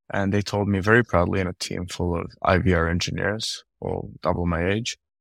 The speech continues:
that, um, they're really good at this. They don't need help. Their containment rates are ninety-two percent. And we do a lot of work, and I think we have a state-of-the-art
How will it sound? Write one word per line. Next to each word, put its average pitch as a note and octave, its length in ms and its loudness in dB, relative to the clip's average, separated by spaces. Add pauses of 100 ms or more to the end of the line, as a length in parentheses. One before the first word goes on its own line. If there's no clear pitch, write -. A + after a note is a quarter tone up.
(240)
that, G#2 480 2
um, G2+ 380 2 (200)
they're B2+ 120 6
really F3 220 6
good E3+ 140 2
at D3 80 -2
this. - 340 -8
They G#2 100 2
don't C3 200 6
need G#2 140 2
help. - 220 -2 (200)
Their F#2+ 120 4
containment A#2+ 460 4
rates F2+ 400 0
are E2+ 380 0 (600)
ninety-two G#2+ 440 0
percent. - 480 -8 (560)
And A2 180 4 (160)
we A2+ 80 4
do A#2+ 140 10
a - 20 10
lot A2+ 240 6
of C#3 80 6
work, F#2 240 2
and F2+ 80 -2
I F#2 100 -4
think F#2 160 -4
we F#2 120 -2
have F2+ 220 2 (500)
a - 40 -6
state-of-the-art F#2+ 1000 2